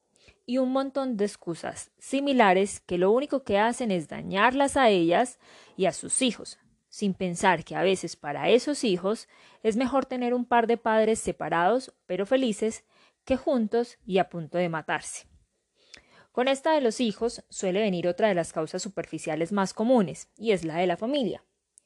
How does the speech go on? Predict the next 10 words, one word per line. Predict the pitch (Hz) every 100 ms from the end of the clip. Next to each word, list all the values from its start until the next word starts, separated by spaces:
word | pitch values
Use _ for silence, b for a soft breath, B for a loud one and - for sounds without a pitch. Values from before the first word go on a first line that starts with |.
| b b b b b _
Esa | 262 269 311
necesidad | 285 262 226 208 196 220
de | 214 262
sostener | 262 208 - 175 190 202
la | 226
fachada | 214 196 190 170 185
de | 208 170
una | 170 190
familia | - 165 175 208 196
perfecta | 190 170 - 240 196 - 208